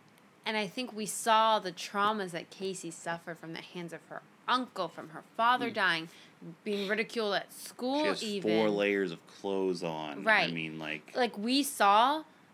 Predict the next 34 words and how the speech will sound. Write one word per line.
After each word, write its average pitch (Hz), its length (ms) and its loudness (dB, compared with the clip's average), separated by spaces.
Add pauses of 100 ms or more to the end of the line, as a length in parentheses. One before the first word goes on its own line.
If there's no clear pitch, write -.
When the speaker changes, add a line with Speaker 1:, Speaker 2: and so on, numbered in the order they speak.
Speaker 1:
these 220 200 0
glimpses, 226 500 -2
but 233 160 2
we 220 140 -2
didn't 262 180 -2
see 240 500 -2 (600)
the 208 340 -2
after 190 460 2
effect. - 560 -12
Speaker 2:
Yeah. - 120 -4
Speaker 1:
And 220 160 4
this 349 240 4
is 226 140 0
another 208 360 4
trauma 226 380 2
to 185 160 -8
layer 190 200 0
on 170 160 -2
top 214 340 -4
of 170 140 -8
that. - 240 0
Speaker 2:
Mm-hmm. 254 80 -6 (200)
Speaker 1:
So 220 440 2 (320)
what 202 560 0
being 233 400 -2
is 180 140 -2
this 180 120 -8
gonna 196 220 -6
create? 190 500 0
I'm 185 160 -2
feeling 214 340 -2
like 185 200 -6
it's 175 120 -10
like, 170 320 0